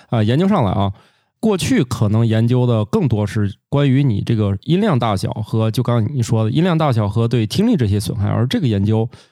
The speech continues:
主要是就是发现了这种长期佩戴。这里要说一个问题啊，入耳式耳机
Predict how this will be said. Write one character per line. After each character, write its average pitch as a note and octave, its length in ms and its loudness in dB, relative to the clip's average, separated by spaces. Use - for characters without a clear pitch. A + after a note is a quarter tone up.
主 A2+ 180 2
要 D#3+ 220 2
是 G#2 300 0
就 A2+ 120 -2
是 F#2+ 100 -4
发 A2+ 220 0
现 A#2 180 2
了 G2 60 2
这 G#2 140 0
种 G2 200 -2
长 A2 320 0
期 F#3+ 220 -2
佩 D3 220 0
戴。 F#2+ 200 -2
这 G3+ 120 -2
里 D#3 80 2
要 C#3+ 120 2
说 F3 240 0
一 F3 40 2
个 E3+ 80 2
问 G3 160 2
题 G2+ 100 0
啊， F2+ 220 0
入 A3+ 220 2
耳 - 180 0
式 G#2 160 -2
耳 G2+ 220 2
机 G2 380 0